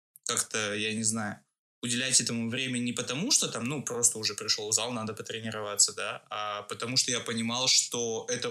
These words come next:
очень мне нужно, и что на локдауне очень легко заплыть, когда ты сидишь дома и просто ешь и ничего не делаешь. Поэтому вот пришло какая-то, я не... ну, можно ли это назвать сознательностью?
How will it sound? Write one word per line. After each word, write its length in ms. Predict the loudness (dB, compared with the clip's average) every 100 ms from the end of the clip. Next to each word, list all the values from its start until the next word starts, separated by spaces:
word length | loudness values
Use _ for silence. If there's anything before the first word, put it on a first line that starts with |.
| -4
очень 380 | 0 2 2 2
мне 200 | 0 0
нужно, 420 | 0 0 0 -2
и 100 | 0
что 220 | 2 2
на 120 | 0 -4
локдауне 460 | -4 -2 -2 0 2
очень 220 | 2 2
легко 260 | -4 -2 2
заплыть, 420 | 2 2 0 0
когда 200 | 0 -4
ты 120 | 2
сидишь 380 | 4 4 0 -2
дома 340 | -2 -2 -2 -4
и 80 | -4
просто 340 | -6 -8 -8
ешь 340 | -6 0 0 0
и 60 |
ничего 300 | 0 -2 0
не 60 | -2
делаешь. 480 | -2 -4 -2 -2 -4 _ -20 _ _ _ _ _ -18 -16 -6
Поэтому 680 | -2 0 0 0 0 0 0
вот 180 | -2 -2
пришло 340 | 2 4 4
какая-то, 480 | 0 0 2 2 2
я 100 | 2
не... 160 | 2 0
ну, 360 | 0 0 -2 -6 _ _ -16 _ _ -2
можно 280 | 2 2
ли 140 | 4 2
это 160 | 2
назвать 280 | 2 4 6
сознательностью? 1000 | 6 6 2 4 2 4 6 6 4 -2